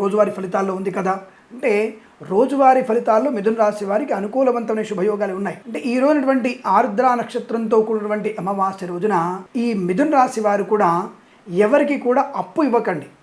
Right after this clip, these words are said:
ధనము అప్పుగా ఇవ్వడం వల్ల నష్టాన్ని పొందుకుంటారు, అదొక్కటి వారికి మైనస్. ఇక నెగిటివ్ ఉన్న ఫలితాలు ఏమిటి? వృషభ రాశి వారికి, మకర రాశి వారికి, ఈ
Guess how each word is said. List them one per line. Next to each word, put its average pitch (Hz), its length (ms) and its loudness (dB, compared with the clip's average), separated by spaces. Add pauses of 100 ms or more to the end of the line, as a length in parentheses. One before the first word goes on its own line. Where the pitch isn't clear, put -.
(200)
ధనము 247 320 0 (140)
అప్పుగా 226 380 2
ఇవ్వడం 185 280 -4
వల్ల 202 120 -2 (520)
నష్టాన్ని 208 420 0
పొందుకుంటారు, 175 460 -8
అదొక్కటి 247 420 -4
వారికి 226 320 4
మైనస్. 202 280 -6 (800)
ఇక 269 140 2 (140)
నెగిటివ్ 277 300 2
ఉన్న 294 180 4
ఫలితాలు 262 340 4
ఏమిటి? 247 260 -2 (360)
వృషభ 240 240 2 (100)
రాశి 233 280 0
వారికి, 214 280 0 (100)
మకర 202 280 0
రాశి 175 260 -6
వారికి, - 240 -18 (500)
ఈ 247 60 0